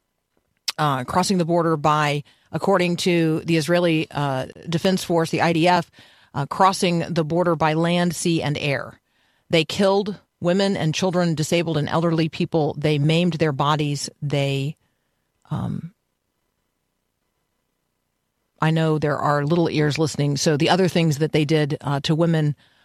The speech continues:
uh, along the way, um, <clears throat> uh, we won't account for here. They paraded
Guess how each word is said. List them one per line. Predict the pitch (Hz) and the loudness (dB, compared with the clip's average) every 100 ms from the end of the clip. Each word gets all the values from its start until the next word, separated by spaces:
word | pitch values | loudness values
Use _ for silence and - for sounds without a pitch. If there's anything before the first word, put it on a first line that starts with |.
| _ - | _ -2
uh, | 151 - | -2 2
along | 156 160 160 156 | 2 2 2 2
the | 147 | 0
way, | 151 147 143 147 - - | 2 2 0 -4 -10 -4
um, | 143 139 139 - - - | -2 0 -4 -6 -6 -2
<clears throat> | 202 208 151 - _ _ _ _ - | 2 2 0 -6 _ _ _ _ -8
uh, | - 160 151 | -2 0 2
we | 160 | 2
won't | 165 - | 2 -2
account | 156 156 - | -2 -4 -2
for | - 135 | -6 -6
here. | - - - _ _ - | -6 -12 -14 _ _ -2
They | 170 170 | 0 0
paraded | - 165 175 175 175 160 | -2 0 2 2 2 0